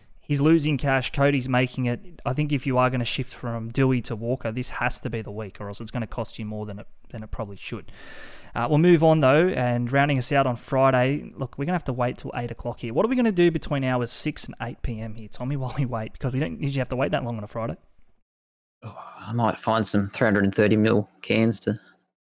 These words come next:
Speaker 2: drink.
Speaker 1: Or a harness race. They'll be racing somewhere on Friday night. Newcastle, perhaps. Topsport dot com dot A U. Check that out.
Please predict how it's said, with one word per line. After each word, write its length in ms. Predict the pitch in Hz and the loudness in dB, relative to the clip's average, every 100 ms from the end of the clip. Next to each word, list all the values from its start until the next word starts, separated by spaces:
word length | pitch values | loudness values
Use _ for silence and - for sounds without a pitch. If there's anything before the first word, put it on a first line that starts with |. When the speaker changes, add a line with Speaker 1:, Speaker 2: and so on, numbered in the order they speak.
| - | -2
Speaker 2:
drink. 180 | 123 - - - - - _ - - _ - - - - - _ | 0 0 -8 -16 -18 -20 _ -18 -18 _ -18 -18 -18 -20 -20 _
Speaker 1:
Or 60 | 113 | -8
a 80 | 117 | -6
harness 380 | 117 117 117 | -2 -4 -2
race. 180 | 120 123 | -4 -2
They'll 80 | 139 | -2
be 120 | 131 | 0
racing 340 | 127 127 - 113 | 2 0 -2 -6
somewhere 340 | 131 127 120 | -4 -2 -2
on 80 | 117 | -4
Friday 320 | - 123 117 | -4 -4 -2
night. 220 | 120 135 | -2 -2
Newcastle, 500 | 135 135 143 123 - | -2 2 4 4 0
perhaps. 420 | 135 123 135 - - | -2 -2 -2 -4 -6
Topsport 320 | 135 - 139 | -6 -4 -6
dot 140 | 127 | -6
com 160 | - 135 | -4 -4
dot 120 | 127 | -2
A 60 | 123 | -2
U. 120 | 131 | -4
Check 220 | 139 135 | -4 -6
that 160 | - 127 | -4 -2
out. 160 | 143 | -2